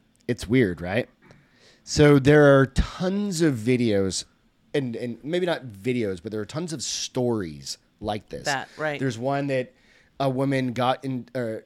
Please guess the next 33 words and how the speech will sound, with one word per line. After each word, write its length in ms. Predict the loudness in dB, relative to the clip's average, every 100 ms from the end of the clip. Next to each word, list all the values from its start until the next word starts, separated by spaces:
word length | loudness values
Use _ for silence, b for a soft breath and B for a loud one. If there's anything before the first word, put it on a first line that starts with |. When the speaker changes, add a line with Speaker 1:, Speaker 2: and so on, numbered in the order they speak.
| _
Speaker 1:
somebody 340 | -8 -6 -4 -4
got 260 | -6 -6
into 300 | -12 -10 -8
a 40 | -8
car, 380 | -8 -6 -6
into 300 | -6 -8 -8
a 60 | -8
cab, 400 | -8 -8 -10 -10
hailed 260 | -4 -4 -4
a 40 |
cab, 340 | -10 -14 -14 -20 _ _ _ _ _ _ _ _ _ -12
and 300 | -10 -8 -8
literally 580 | -4 -4 -2 -4 -8 _ _ _ _ _ -8
got 180 | -8 -6
in 80 |
the 100 | -8
back, 460 | -8 -8 -10 -14 -20 _ _ _ _ _ _ -8
asked 240 | -6 -6
him 100 | -4
where, 280 | -2 -2 -2 -6 _
where 140 | -8 -6
she 160 | -4
was 160 | -6 -6
going, 400 | -10 -12 -12 -18
and 80 | -18
there's 160 | -18
a 60 | -18
little 320 | -16 -16 -18
clip 400 | -20 -16 -14 -12
here 180 | -14 -12
I'll 100 | -14
pop 320 | -12 -14 -14 -18
up. 160 | -18